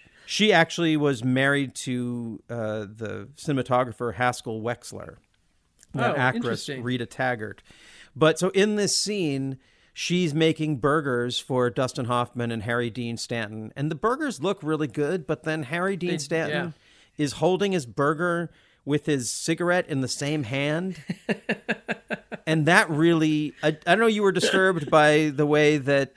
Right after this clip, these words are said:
Speaker 2: uh, Alden Ehrenreich
Speaker 1: <laughs>
Speaker 2: held a burger under the table, but I'm way more disturbed by someone trying to eat a burger with a cigarette ho-,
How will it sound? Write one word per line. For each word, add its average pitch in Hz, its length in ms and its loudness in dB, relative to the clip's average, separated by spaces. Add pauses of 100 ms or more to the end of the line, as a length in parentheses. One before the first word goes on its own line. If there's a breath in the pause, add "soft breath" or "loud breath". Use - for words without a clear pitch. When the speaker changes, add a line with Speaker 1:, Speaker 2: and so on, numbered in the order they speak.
(120)
Speaker 2:
uh, 123 320 2 (120)
Alden 143 300 2
Ehrenreich 151 540 2
Speaker 1:
<laughs> - 20 -20
Speaker 2:
held 147 260 2
a 127 60 0 (320)
burger 147 360 2
under 139 220 -2
the 123 120 -8
table, 151 480 -2
but 160 260 2
I'm 165 480 0
way 156 280 2
more 143 220 0
disturbed 120 520 -4
by 123 100 0
someone 131 480 -2 (840 soft breath)
trying 156 260 2
to - 140 -16
eat 170 160 0
a 156 40 2
burger 139 460 0
with 127 160 -4
a 127 60 -6
cigarette 139 540 -2 (120)
ho-, - 260 -4